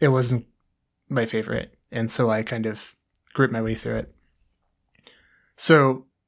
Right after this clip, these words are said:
but yeah, to your question, I do, I have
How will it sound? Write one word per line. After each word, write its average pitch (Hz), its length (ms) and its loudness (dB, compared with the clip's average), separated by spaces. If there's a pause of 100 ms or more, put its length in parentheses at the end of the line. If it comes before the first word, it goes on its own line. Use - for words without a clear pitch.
(540)
but 135 280 2
yeah, 117 260 4 (360)
to - 160 2
your 147 160 8
question, 117 640 -2 (160)
I 135 140 4
do, 143 320 6
I 147 100 6
have 143 500 4